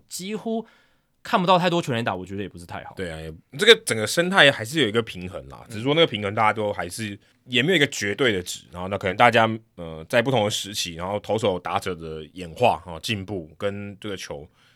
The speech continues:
Speaker 2: 这之间三者的互相关系，我觉得都会有影响。你打者进步，
Speaker 1: 动态平衡，
Speaker 2: 对，
Speaker 1: 动态平衡。
Speaker 2: 你打者进步了，
Speaker 1: 嗯。
Speaker 2: 投手进步了，打者比投手进步更多，对不对？那可能球就稍微不弹一点，就这种之类的，这种东西的确是我不会觉得它是有一个永远的解方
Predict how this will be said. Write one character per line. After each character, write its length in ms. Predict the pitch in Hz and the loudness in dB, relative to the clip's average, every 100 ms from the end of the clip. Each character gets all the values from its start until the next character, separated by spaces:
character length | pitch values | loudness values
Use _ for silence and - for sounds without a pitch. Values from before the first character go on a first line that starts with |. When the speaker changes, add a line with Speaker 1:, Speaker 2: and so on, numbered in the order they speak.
| _ _ _ | _ _ _
Speaker 2:
这 180 | - 113 | 0 0
之 220 | - 131 | 2 0
间 200 | 123 117 | 0 0
三 260 | - 123 135 | 4 4 4
者 160 | 104 | 0
的 80 | 85 | -2
互 160 | 120 107 | -2 0
相 160 | 104 | 0
关 180 | 98 95 | 0 -4
系， 140 | 92 | -6
我 100 | 90 | -8
觉 60 | 85 | -8
得 80 | 90 | -4
都 120 | 98 | -2
会 100 | 104 | -2
有 100 | 78 | -6
影 60 | 65 64 | -12 -20
响。 100 | - _ | -20 _
你 80 | 92 | -2
打 120 | 107 | 6
者 60 | 143 | 6
进 80 | |
步， 20 | 127 | 8
Speaker 1:
动 80 | |
态 80 | 143 | 6
平 120 | 107 | 6
衡， 80 | 95 | 0
Speaker 2:
对， 260 | 107 98 - - | 0 0 -4 -6
Speaker 1:
动 140 | 127 | -4
态 80 | 113 | 0
平 80 | 120 | -2
衡。 20 | |
Speaker 2:
你 40 | 127 | 6
打 120 | 127 | 6
者 140 | 147 | 6
进 180 | 127 156 | 2 0
步 160 | 151 139 | 4 4
了， 60 | |
Speaker 1:
嗯。 20 | 117 | 4
Speaker 2:
投 120 | 139 | 4
手 100 | 131 | 4
进 200 | 143 139 | 2 2
步 140 | 143 | 2
了， 60 | 113 | 4
打 120 | 120 | 4
者 200 | 139 113 - 110 | 2 -2 -8 -14
比 100 | 110 | 0
投 100 | 127 | 2
手 100 | 113 | 2
进 180 | 139 131 | 0 -2
步 80 | |
更 160 | 131 123 | -2 -2
多， 220 | 113 110 110 | 0 -2 0
对 100 | 113 | -2
不 60 | |
对？ 40 | 107 | 0
那 140 | 117 | 0
可 100 | 107 | -2
能 100 | 92 | -6
球 180 | 92 95 | -6 -6
就 200 | 104 104 | -6 -8
稍 160 | - 104 | -6 -4
微 60 | 95 | -4
不 120 | 101 | -6
弹 180 | 80 80 | -12 -12
一 40 | |
点， 120 | 82 76 | -14 -14
就 100 | 95 | -10
这 60 | |
种 160 | 110 101 | -8 -4
之 200 | - 113 | -4 -4
类 140 | 120 | -6
的， 160 | 90 82 _ _ _ _ - | -8 -12 _ _ _ _ 2
这 100 | 233 | 6
种 80 | |
东 80 | 175 | 6
西 60 | 180 | 6
的 140 | 143 | 2
确 160 | 175 175 | 4 4
是 280 | 175 165 143 _ _ | 4 -2 -4 _ _
我 80 | - | -10
不 100 | 127 | 4
会 80 | 180 | 4
觉 100 | 139 | 4
得 80 | 123 | 4
它 180 | 127 131 - | 6 6 2
是 160 | - | -4
有 80 | 113 | -2
一 20 | |
个 100 | 95 98 | -4 -6
永 200 | 107 123 | -2 0
远 120 | 110 | -2
的 100 | 87 | -4
解 240 | - 80 | -12 -14
方 140 | - | -14